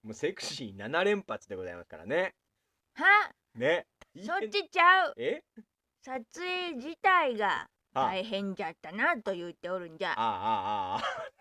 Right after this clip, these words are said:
Speaker 1: 撮影自体？
Speaker 2: うん。
Speaker 1: 撮影大変でした。
Speaker 2: うん、お前も終わった後ぐったりしておったではないか。
Speaker 1: そらそうですよ。だって、ここでもあれだけね、長時間セクシー漬けに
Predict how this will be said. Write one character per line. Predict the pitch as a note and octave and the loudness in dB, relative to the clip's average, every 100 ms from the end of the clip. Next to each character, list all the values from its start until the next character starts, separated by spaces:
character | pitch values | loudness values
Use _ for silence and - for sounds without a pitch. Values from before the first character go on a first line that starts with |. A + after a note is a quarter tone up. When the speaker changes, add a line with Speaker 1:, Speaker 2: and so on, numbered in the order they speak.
| _ | _
Speaker 1:
撮 | - B2 | -10 -6
影 | D#3 | -6
自 | D3 | -6
体？ | - D3+ C3 - _ | -8 -8 -10 -14 _
Speaker 2:
う | |
ん。 | E3 | -16
Speaker 1:
撮 | F3 G3 G3 F#3 B2+ - D3+ - - D3+ | -8 -4 -4 -4 -8 -14 -14 -14 -20 -16
影 | D#3 - - | -16 -14 -18
大 | - A#2+ | -16 -14
変 | C3+ B2+ | -14 -14
で | C#3 | -16
し | - | -10
た。 | A#2+ F#3 | -10 -8
Speaker 2:
う | |
ん、 | F#3 F#3 F#3+ | -10 -8 -8
お | |
前 | G#3+ B3+ C#4+ | -4 -4 -4
も | C#4+ B3 | -4 0
終 | C4 C#4 | 0 0
わ | |
っ | - | -2
た | C4+ | -4
後 | C4+ - G#3 G3 | -4 -4 -4 -4
ぐ | F#3+ | -6
っ | F#3+ | -8
た | - C4 | -4 -4
り | G#3 | -6
し | - | -10
て | G#3+ | -6
お | A3 | -6
っ | |
た | A#3+ A3+ | -4 -6
で | F#3+ | -6
は | F3 | -8
な | F3 D#3+ | -10 -12
い | |
か。 | - F#3 | -2 0
Speaker 1:
そ | C#3+ D#3+ A3+ | 0 -2 -2
ら | A#3 A3+ | -2 -2
そ | A3 B3 C#4 B3 | -2 -2 0 0
う | |
で | G#3+ C3+ | 0 -6
す | G#2 A2+ | -6 -8
よ。 | |
だ | A2 | -6
っ | A2 | -6
て、 | - _ _ _ _ _ _ _ _ - | -10 _ _ _ _ _ _ _ _ -16
こ | C#3 | -12
こ | D3+ | -12
で | |
も | - D3 | -12 -10
あ | G3+ | -6
れ | G3 C4 | -6 -6
だ | F4 | -8
け | F#4 | -8
ね、 | F4 F#4 | -8 -10
長 | - C4 | -8 -8
時 | B3+ D4 | -8 -6
間 | - A#2 | -4 -4
セ | G#2+ A#2+ | -6 -10
ク | A2+ - | -10 -16
シ | - - - G#3+ A3+ | -18 -18 -12 -8 -8
ー | |
漬 | F#3+ G3+ | -8 -6
け | G#3 G3 | -2 -2
に | F#3+ | -6